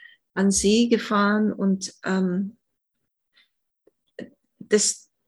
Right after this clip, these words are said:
war, ist quasi Teil meines Lebens damals schon gewesen und ich hab dann angefangen, das auszuprobieren mit den Teilnehmern und wir, ich hatte damals die,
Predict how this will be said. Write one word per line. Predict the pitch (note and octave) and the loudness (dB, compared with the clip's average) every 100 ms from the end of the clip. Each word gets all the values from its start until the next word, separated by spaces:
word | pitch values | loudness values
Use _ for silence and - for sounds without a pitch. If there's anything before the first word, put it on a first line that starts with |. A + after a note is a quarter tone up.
| _ | _
war, | - - - - F#3 F3+ G#3 - | -14 -10 -10 -10 -4 -2 -2 -2
ist | A#3 - | -2 -2
quasi | - F#3+ G3 G#3+ | -2 0 0 -2
Teil | - F#3+ F#3+ | -2 -2 2
meines | G3+ F#3+ F#3 F#3+ | 2 2 0 -2
Lebens | F3 G3 B3 F#3+ G#3 - - - - _ _ | 0 0 2 0 -2 -6 -14 -20 -20 _ _
damals | F#3 G3 F#3 F#3+ | -4 0 0 0
schon | - F#3+ F#3 | -2 0 0
gewesen | F#3 F3 G#3+ C#4+ A3 A3 - | 0 2 2 0 -2 -4 -4
und | F#3+ F3+ - - _ _ _ _ _ _ _ _ _ _ _ _ _ _ _ _ _ _ _ _ _ _ _ _ _ _ _ _ _ | -4 -4 -6 -14 _ _ _ _ _ _ _ _ _ _ _ _ _ _ _ _ _ _ _ _ _ _ _ _ _ _ _ _ _
ich | G3+ - G3+ | -8 -6 -6
hab | - | -2
dann | A#3+ A#3 | 0 0
angefangen, | E3 F#3+ A#3 - A#3+ C4+ | 0 2 0 0 0 0
das | C4 - | -2 -6
auszuprobieren | - A#3+ - - B3 G#3 F#3+ E3+ E3 E3 F#3+ - _ | -6 -6 -6 -6 -4 -6 -4 -2 -2 -2 -8 -10 _
mit | F#3 - | -10 -4
den | F#3+ | -4
Teilnehmern | F#3+ E3 D#3+ E3 E3+ F3 E3+ F3 | -4 -4 -4 -4 -4 -6 -6 -6
und | F#3 - | -6 -6
wir, | |
ich | F3+ - F#3 - | -6 -6 -8 -8
hatte | - B3+ | -4 -2
damals | A#3+ F3+ F#3+ F#3+ - | 2 2 4 2 -2
die, | F#3 F3+ E3+ | -2 -2 -2